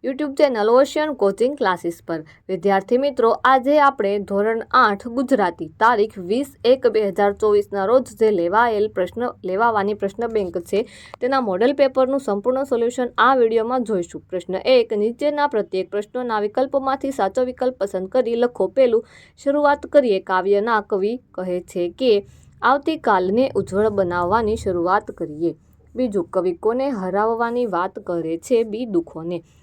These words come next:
ત્રીજું, કવિ ઘર, નગર અને સમગ્ર જગતને કેવું કરવાની વાત કરે છે? રળિયાત. ચોથું, પોતાની જાતને કેવી કરવાનું કવિ કહે છે?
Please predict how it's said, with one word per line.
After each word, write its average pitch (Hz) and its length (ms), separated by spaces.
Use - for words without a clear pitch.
ત્રીજું, 247 300
કવિ 190 280
ઘર, 226 320
નગર 220 320
અને 220 260
સમગ્ર 226 480
જગતને 196 1040
કેવું 240 340
કરવાની 202 480
વાત 175 300
કરે 170 280
છે? 226 220
રળિયાત. 165 440
ચોથું, 262 360
પોતાની 190 440
જાતને 214 520
કેવી 254 400
કરવાનું 208 520
કવિ 208 260
કહે 175 320
છે? - 280